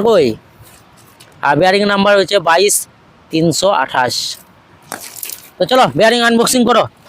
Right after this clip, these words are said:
আর এগুলো সব বন্ধুরা, এগুলো কিন্তু ট্রেনের বেয়ারিং, ঠিক আছে, সব রেলের। রেলের মালই কিন্তু এখানে আমাদের সমস্ত কেসারে লাগে। তো সমস্ত বি-, ব-, বডির কিন্তু আলাদা আলাদা কিন্তু বেয়ারিংয়ের মাপ থাকে, ঠিক আছে। ওই,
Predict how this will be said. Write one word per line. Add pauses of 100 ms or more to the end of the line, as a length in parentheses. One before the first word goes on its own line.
আর
এগুলো
সব
বন্ধুরা,
এগুলো (220)
কিন্তু
ট্রেনের (340)
বেয়ারিং,
ঠিক
আছে, (220)
সব
রেলের। (880)
রেলের
মালই
কিন্তু
এখানে
আমাদের (520)
সমস্ত
কেসারে
লাগে। (680)
তো
সমস্ত
বি-,
ব-,
বডির
কিন্তু
আলাদা
আলাদা
কিন্তু
বেয়ারিংয়ের
মাপ (100)
থাকে, (340)
ঠিক
আছে। (320)
ওই,